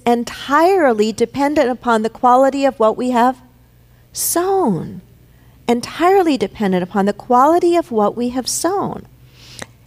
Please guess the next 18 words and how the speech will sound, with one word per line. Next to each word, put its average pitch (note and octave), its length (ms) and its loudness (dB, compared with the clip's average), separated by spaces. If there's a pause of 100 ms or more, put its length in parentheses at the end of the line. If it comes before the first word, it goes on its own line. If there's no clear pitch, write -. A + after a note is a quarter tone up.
(500)
As A#3+ 180 0
we C4 120 -6
said C4+ 200 2
a C#4 60 2
moment D#4 380 0
ago, F3+ 360 -2 (440)
we C#4 180 2
can D4+ 260 -4
simply G4+ 600 0
look D#4 340 0
at G#3+ 160 -2
what A#3+ 460 0 (180)
consistently D#4+ 960 -2
shows C#4 420 2
up C4+ 260 0
in C#4 140 0
our B3+ 160 4
lives B3 760 0